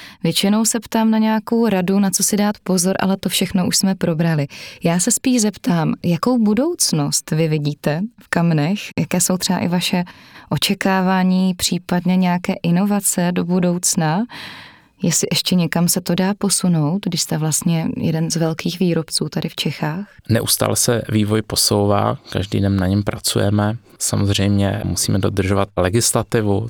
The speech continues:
Speaker 2: to znamená, kamna musí být certifikovaná.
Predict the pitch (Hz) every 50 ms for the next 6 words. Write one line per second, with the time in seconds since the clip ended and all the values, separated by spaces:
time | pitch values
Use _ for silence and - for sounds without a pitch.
0 | - - - 104 - 101 101 98 95 98 95 95 95 98 101 104 - - - -
1 | - - - - - 98 98 - 92 98 95 - - - - 110 104 - 98 98
2 | - - - - 107 - - - 117 - - - - - 110 107 104 104 104 101
3 | 98 101 101 104